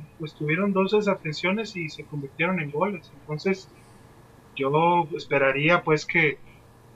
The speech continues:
que, que Chivas jugara con más concentración a la defensa y ahí a ver si hacen una, hacen una de las jugadas, pues, a,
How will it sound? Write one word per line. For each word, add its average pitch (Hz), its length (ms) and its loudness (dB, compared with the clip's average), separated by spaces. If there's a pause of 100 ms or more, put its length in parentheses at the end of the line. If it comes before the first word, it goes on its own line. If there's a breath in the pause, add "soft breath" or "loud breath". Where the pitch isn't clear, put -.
(340)
que, 131 300 -8 (100)
que 147 140 -6
Chivas 170 460 2
jugara 160 560 2
con 147 160 -6
más 151 180 0
concentración 185 680 0
a 208 40 4
la 190 120 6
defensa 175 560 2
y 147 320 -2
ahí 135 180 2
a 180 100 6
ver 247 240 2
si 233 120 -2
hacen 220 340 -2
una, 269 160 -12 (1040)
hacen 180 280 0
una 208 200 0
de 196 120 0
las 151 460 -8
jugadas, 185 400 -2
pues, 196 300 -4
a, 165 180 -4